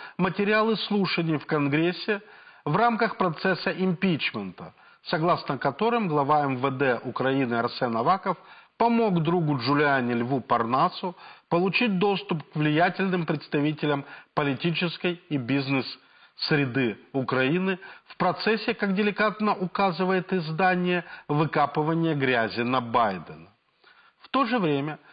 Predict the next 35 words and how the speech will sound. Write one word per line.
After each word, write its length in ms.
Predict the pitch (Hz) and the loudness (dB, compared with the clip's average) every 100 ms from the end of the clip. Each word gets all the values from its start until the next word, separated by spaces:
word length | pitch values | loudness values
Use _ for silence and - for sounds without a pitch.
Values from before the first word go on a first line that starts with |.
| _ | _
как 200 | - 170 | -4 -2
выяснилось 520 | 180 240 226 - 180 - | 0 0 0 0 0 0
в 80 | |
ходе 240 | - 190 180 | -2 0 0
слушаний, 760 | - 139 113 - 120 117 135 - - - | -2 -4 -4 -4 -6 -8 -10 -14 -20 -4
Аваков 480 | 139 160 226 233 226 | 0 2 2 0 -2
предупредил 720 | 247 254 254 269 262 196 214 | 0 2 0 2 2 4 2
посла 460 | 170 180 - 180 160 | 2 0 2 4 4
С 100 | - | 2
Ш 180 | - 160 | -2 2
А 200 | 143 127 - - | 2 2 -6 -6
Марию 360 | 147 156 165 131 | 0 2 2 2
Йованович 720 | 127 113 117 123 147 156 - - - | 2 4 2 0 -6 -8 -12 -20 -4
и 100 | 226 | 0
других 460 | 214 254 202 202 175 | 2 4 4 2 2
должностных 680 | 180 143 160 143 170 147 | 2 2 -2 -2 -2 0
лиц 260 | 151 147 - | 0 -2 -2
посольства 600 | 139 - 143 113 - 113 | -4 -2 -2 -2 -2 -4
С 80 | - | -4
Ш 160 | - | -2
А 140 | 139 165 - - - | 0 0 -6 -12 0
о 120 | 165 | 2
действиях 600 | 156 240 - 233 226 - | 4 2 2 0 0 0
Парнаса 760 | 214 185 160 123 110 - 127 - - - | 0 2 2 2 0 -6 -10 -10 -18 -2
от 180 | 143 143 | -2 0
имени 280 | 147 139 139 | 2 2 0
Джулиани 720 | 127 147 160 208 240 233 226 - - | 2 2 4 2 2 -2 -8 -12 -4
и 80 | 196 | 2
об 240 | 190 170 | 2 4
их 160 | 196 - | 0 0
попытках 640 | 160 143 190 208 - 143 | 0 0 0 -2 -2 -2
отстранить 600 | 160 151 - 135 135 151 - | -2 -4 -2 0 2 0 0
ее 260 | 127 131 | 4 4
от 160 | 127 117 | 2 0
должности. 760 | 131 107 82 - - _ _ | 0 0 -2 -12 -20 _ _